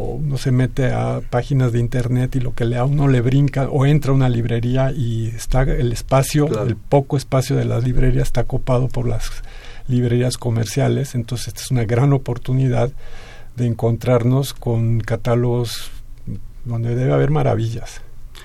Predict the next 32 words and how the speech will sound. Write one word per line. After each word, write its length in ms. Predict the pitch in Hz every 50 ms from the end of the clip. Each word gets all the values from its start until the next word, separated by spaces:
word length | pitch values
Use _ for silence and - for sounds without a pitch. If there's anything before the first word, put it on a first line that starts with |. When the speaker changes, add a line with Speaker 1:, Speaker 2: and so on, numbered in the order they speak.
| - - -
Speaker 2:
No, 120 | 185 190
y 60 | 185 156
además 320 | 113 101 113 139 135 -
entrar 240 | 113 107 110 117 123 131
en 180 | 117 104 90 - - -
contacto 440 | - - 87 - 98 95 - - 135
directo, 400 | 107 87 85 - - - - - - - - -
no 100 | - 104
solo 220 | - - 107 104 104
el 60 | 95
público 500 | 92 - 127 123 117 113 101 98 113 101
que 100 | 90 95
de 60 | 85
repente 520 | 80 78 - 101 92 - - 95 90 - - - - - - - - - -
nos 100 | - -
puede 220 | - - 101 90 87
interesar 480 | 85 - - - - - 120 113 -
uno 440 | 98 - 101 117 117 113 113 120 123 -
o 100 | 101 87
varios 400 | 87 87 90 95 98 95 95 101
libros, 500 | 113 113 110 95 95 117 143 - - - - - - - - -
sino 380 | - - - 104 95 92 90
las 200 | 85 82 82 -
otras 300 | 113 131 127 190 160 143
instituciones, 1200 | 143 123 - - 98 92 - - 87 - - - 101 95 95 92 92 98 98 101 98 - - - -
las, 200 | - - - -
las 340 | - - - - - 87 -
propuestas, 540 | - - - - - 98 92 - - 117
las 160 | 104 98 87 98
dependencias, 760 | 92 - 95 87 87 95 92 90 87 - 92 90 87 85
¿no? 200 | - 98 123 147 - - - - - - - - - -
Eh, 180 | - 127 110 -